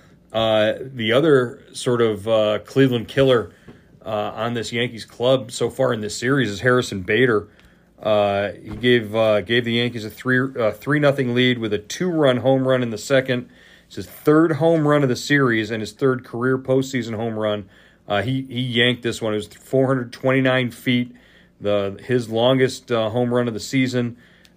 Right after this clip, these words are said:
Uh, all three of his home runs have traveled more than four hundred feet in this division series. It's his three farthest home runs this season. He tied,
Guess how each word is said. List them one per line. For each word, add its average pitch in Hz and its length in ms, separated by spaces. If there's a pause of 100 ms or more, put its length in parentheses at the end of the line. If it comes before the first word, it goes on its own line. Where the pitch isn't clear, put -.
Uh, 95 200
all 139 260
three 139 320
of 120 60
his 107 140
home 117 220
runs 110 280
have 98 120
traveled 113 400
more 117 220
than 104 120
four 127 300
hundred 123 260
feet 127 380 (440)
in 123 180
this 117 220
division 110 420
series. 120 560 (360)
It's 104 180
his 104 140
three 120 280
farthest 120 480
home 120 240
runs 113 280
this 107 200
season. 113 400
He 104 120
tied, 113 500